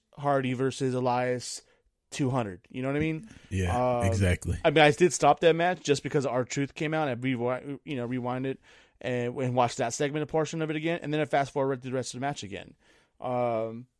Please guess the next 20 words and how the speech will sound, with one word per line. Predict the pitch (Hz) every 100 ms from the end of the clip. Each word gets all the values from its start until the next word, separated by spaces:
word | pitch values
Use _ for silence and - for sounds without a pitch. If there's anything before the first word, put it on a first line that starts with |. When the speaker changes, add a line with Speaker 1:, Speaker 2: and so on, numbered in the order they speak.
| _
Speaker 1:
but | 175
no, | 214 139
it, | 131 135
and | 151
that's | 175 233
what | 208
I, | 165
you | 185 170
know, | 160 156 -
I | 147
get | 120 143 147
it. | 143 123 135
I | 147
always | 151 143
think | - 139
about | 139
it, | 135
I'm |
like, | 131 107
"Shit, | - - 147 -